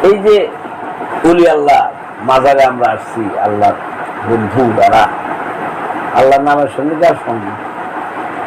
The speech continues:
এরা তামান্নায় আউলিয়া আমরা, আমরা অলি আল্লাহদের প্রেম তামান্না, যাতে ওইটার জুস, আত্মার টান ওনাদের প্রতি আমাদের আসে।"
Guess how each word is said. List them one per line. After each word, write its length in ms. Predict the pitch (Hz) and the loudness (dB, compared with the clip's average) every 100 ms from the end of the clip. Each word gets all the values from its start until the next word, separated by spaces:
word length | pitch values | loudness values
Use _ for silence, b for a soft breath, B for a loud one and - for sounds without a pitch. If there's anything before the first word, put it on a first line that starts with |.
| - - - - - - | -8 -8 -8 -6 -2 2
এরা 280 | - 277 - - - - - - - - - - - - - - - - - | 4 4 0 -8 -14 -14 -14 -14 -14 -14 -12 -12 -12 -10 -10 -6 -4 0 2
তামান্নায় 520 | 196 208 196 185 180 | 2 2 2 4 6
আউলিয়া 380 | 165 160 156 135 | 4 4 2 2
আমরা, 240 | 123 123 | 2 2
আমরা 260 | 123 135 170 | 2 4 6
অলি 420 | 156 143 135 139 | 6 6 6 4
আল্লাহদের 360 | 131 127 127 185 - | 4 2 0 -4 -4
প্রেম 260 | 127 147 147 - - - - - - | 0 2 2 -2 -10 -12 -12 -10 0
তামান্না, 340 | 117 113 104 - - - - 113 - 113 | 0 2 -2 -4 -4 -4 -6 -6 -2 2
যাতে 240 | 151 151 | 2 2
ওইটার 420 | 170 151 131 156 147 139 - - - - - - - - - - - | 2 2 4 2 2 -4 -12 -12 -12 -12 -10 -10 -8 -8 -10 -10 -2
জুস, 260 | 160 180 151 - - - - - - - - - - - - - | 2 4 2 -2 -10 -10 -10 -10 -8 -8 -8 -8 -6 -8 -2 -2
আত্মার 360 | - - 156 139 120 - - - - - - | 0 2 2 2 -6 -14 -14 -14 -12 -4 2
টান 460 | 185 185 160 143 107 - - | 2 2 0 -6 -8 -12 -4
ওনাদের 260 | 120 131 131 | 0 0 0
প্রতি 220 | 127 127 | 0 2
আমাদের 340 | 117 117 127 | 2 2 2
আসে।" 340 | 123 - - | 0 0 -4